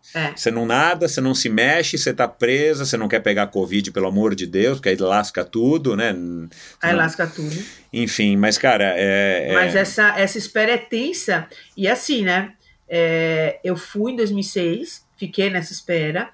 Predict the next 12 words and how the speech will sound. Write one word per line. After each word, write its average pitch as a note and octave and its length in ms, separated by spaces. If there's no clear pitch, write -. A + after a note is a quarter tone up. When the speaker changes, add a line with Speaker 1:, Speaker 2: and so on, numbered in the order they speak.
Speaker 1:
Dois G3 260
mil A3+ 160
e A3+ 120
onze G3+ 380
não G#3+ 220
fiquei A3 400
nessa F#3+ 220
espera, F3 520
mas F#3+ 240
teve F#3 220
uma F3 160
outra, F3 580